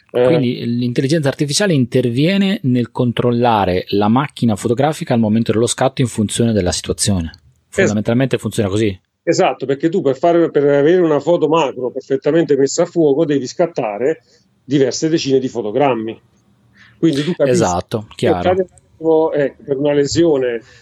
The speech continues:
Speaker 1: devo scattare, non so, duecento trecento foto, eh, devi moltiplicare per dieci, per quindici, per venti.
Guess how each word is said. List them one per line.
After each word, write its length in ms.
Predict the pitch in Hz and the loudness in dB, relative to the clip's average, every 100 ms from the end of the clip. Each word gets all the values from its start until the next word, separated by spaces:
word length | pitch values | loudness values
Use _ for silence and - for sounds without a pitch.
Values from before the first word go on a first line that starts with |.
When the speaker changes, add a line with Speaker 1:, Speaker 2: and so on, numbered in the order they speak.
| - | -2
Speaker 1:
devo 180 | 147 139 | 0 0
scattare, 720 | - 139 170 160 127 123 123 | -2 -2 0 2 2 0 -2
non 100 | 127 | -4
so, 180 | 156 135 | -4 -2
duecento 260 | 151 160 | 0 0
trecento 360 | 123 156 139 139 | 0 -2 -2 -2
foto, 540 | 156 147 117 123 110 - _ - - 143 143 | 0 0 0 -4 -8 -10 _ -20 -4 0 2
eh, 880 | 135 131 127 127 123 123 131 131 139 131 | 4 2 2 2 0 0 0 2 2 0
devi 220 | 147 151 | -2 0
moltiplicare 600 | 156 156 147 151 165 165 | 0 0 -4 -2 0 2
per 160 | 147 123 | 0 0
dieci, 480 | 170 170 - 123 - _ _ | 0 0 -4 -12 -16 _ _
per 140 | 139 - | -10 -2
quindici, 480 | 185 170 139 123 - | 0 2 0 -2 -2
per 160 | 135 | 0
venti. 520 | 135 175 131 117 120 | 2 2 0 -4 -8